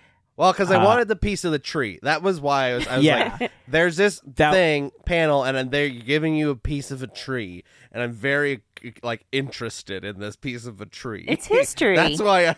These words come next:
Speaker 2: Yeah.
Speaker 1: that's why I stood in line. <laughs>
Speaker 2: That was the thing, right? Like, the, the piece of the tree was what brought you in, but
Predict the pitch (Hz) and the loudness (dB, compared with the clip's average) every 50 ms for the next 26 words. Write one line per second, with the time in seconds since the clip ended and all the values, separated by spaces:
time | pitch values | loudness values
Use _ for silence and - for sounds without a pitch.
0 | - 131 127 123 - 254 269 254 - 285 247 208 196 190 180 175 175 - - 147 | 0 2 4 4 4 2 2 0 0 2 4 4 4 4 2 0 -2 -4 -4 -4
1 | 151 139 139 127 - - 127 131 107 113 117 117 - - - _ _ - - - | -4 -2 -4 -6 -8 -8 -8 -8 -8 -10 -12 -12 -14 -14 -16 _ _ -18 -6 0
2 | - 170 180 202 214 196 165 165 143 - 196 190 175 131 120 120 131 151 147 135 | 2 2 4 4 4 2 2 2 0 2 0 -2 0 0 2 2 2 0 0 0
3 | 135 131 - - 139 135 131 131 127 - - 127 135 - - - 185 180 - - | 0 -2 0 2 2 4 4 4 4 2 0 -4 -2 -2 -2 -2 -2 -4 -4 -4
4 | 208 202 185 - - - 139 135 127 123 120 120 120 127 120 - _ _ _ _ | -2 -2 -2 -2 -2 0 0 2 2 0 0 -2 -2 -4 -6 -10 _ _ _ _
5 | _ _ - - 120 127 123 117 123 123 120 - - - 123 127 127 131 127 113 | _ _ -2 2 2 2 2 2 2 2 2 0 0 -2 0 2 2 2 2 0
6 | - 120 117 113 120 127 123 117 110 110 107 107 110 120 - _ _ _ _ _ | 0 -2 0 0 0 0 0 0 0 -2 -2 -4 -6 -8 -12 _ _ _ _ _
7 | _ - 123 120 - 131 131 127 127 127 123 | _ -20 -6 -2 -2 0 0 0 -2 -2 -4